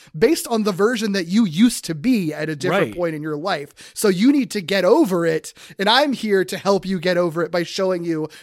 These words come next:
Speaker 1: the better version of yourself that you need to get
Speaker 2: Mm-hmm.
Speaker 1: back to, that you need to, the,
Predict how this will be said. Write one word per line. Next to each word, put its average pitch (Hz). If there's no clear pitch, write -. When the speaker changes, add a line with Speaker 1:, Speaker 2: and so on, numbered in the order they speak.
Speaker 1:
the 196
better 202
version 180
of 170
yourself 156
that 160
you 165
need 160
to 147
get 139
Speaker 2:
Mm-hmm. 127
Speaker 1:
back 143
to, 135
that 214
you 254
need 233
to, 214
the, 208